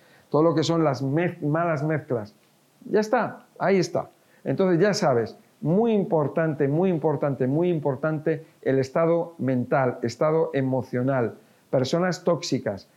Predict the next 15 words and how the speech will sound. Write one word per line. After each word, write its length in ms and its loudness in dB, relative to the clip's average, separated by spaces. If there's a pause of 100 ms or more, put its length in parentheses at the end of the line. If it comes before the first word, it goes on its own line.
(120)
estar 240 -2
en 100 0
contacto 440 0
con 160 2
la 100 2
naturaleza, 800 0 (840)
descansar, 1080 0
el 120 -2
descanso 680 -2 (260)
y 80 2
estos 260 -2
puntos, 380 0
desintoxicación, 960 -2 (240)
cambios 400 4
dietéticos, 800 0